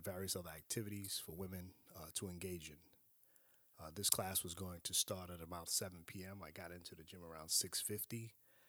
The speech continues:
And when I walked into the gym, I had my headphones on, you know, 'cause I, I don't like to be disturbed when I work out. I like to be in the zone. I have my music, and I don't like to hear weights around me. I don't like to hear weights dropping. I don't like to hear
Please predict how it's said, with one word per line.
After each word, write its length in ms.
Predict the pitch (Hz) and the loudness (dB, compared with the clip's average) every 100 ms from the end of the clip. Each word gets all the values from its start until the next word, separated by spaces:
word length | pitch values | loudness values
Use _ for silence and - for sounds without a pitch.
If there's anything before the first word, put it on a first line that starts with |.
| - - - - | -20 -20 -20 -8
And 440 | 92 92 87 85 82 | -2 -2 -2 -4 -6
when 120 | 82 | -6
I 80 | 95 | -4
walked 320 | 98 - 95 | -4 -6 -8
into 180 | 90 90 | -6 -4
the 80 | |
gym, 320 | 87 127 127 123 | 4 6 6 4
I 60 | |
had 200 | 104 92 | 0 -2
my 80 | 85 | -4
headphones 560 | - 131 - 123 117 117 | 2 2 6 4 4 2
on, 160 | 117 | 0
you 120 | 117 110 | 0 -2
know, 120 | 107 | -2
'cause 180 | 101 92 | -2 -4
I, 80 | |
I 160 | 98 - | -4 -2
don't 120 | 110 | 0
like 120 | 98 85 | 0 -4
to 80 | 80 | -8
be 80 | |
disturbed 360 | 78 - 98 85 | -2 0 0 -4
when 100 | 82 | -6
I 40 | |
work 220 | 76 85 - | -8 -6 -4
out. 160 | 82 | -4
I 40 | 85 | -4
like 180 | 87 | -6
to 140 | - 82 - - - - | -8 -10 -12 -18 -8 2
be 100 | 101 | 4
in 60 | |
the 100 | 92 | 6
zone. 300 | 85 104 92 90 | 6 6 4 0
I 40 | |
have 120 | 87 | -4
my 100 | 80 | -4
music, 380 | 80 123 117 - | 2 4 4 0
and 80 | 87 | -2
I 60 | |
don't 80 | 95 | -2
like 160 | 92 - | -2 -4
to 80 | - | -4
hear 260 | 113 95 78 - | -4 -4 -6 -8
weights 280 | 95 95 - | -4 4 4
around 320 | 90 90 90 | 4 -4 -6
me. 80 | 87 | -6
I 40 | 82 | -10
don't 100 | 85 | -10
like 140 | 87 | -8
to 80 | - | -6
hear 120 | 87 | -4
weights 280 | 85 87 - | -4 -2 -2
dropping. 480 | - 82 - 90 87 | -2 -6 -6 -8 -8
I 60 | |
don't 100 | 82 | -8
like 160 | 82 82 | -10 -10
to 80 | 95 | -8
hear 280 | 90 82 | -8 -8